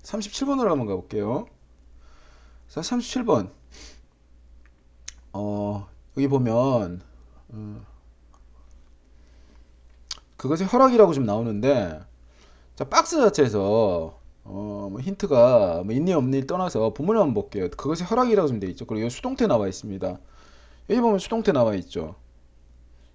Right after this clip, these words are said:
여기 보면은 이제 대동사니까 뒤에 피피가 없고,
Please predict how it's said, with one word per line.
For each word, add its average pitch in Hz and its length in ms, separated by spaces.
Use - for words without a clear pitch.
여기 156 100
보면은 139 400
이제 120 200
대동사니까 123 920
뒤에 110 200
피피가 185 380
없고, 123 680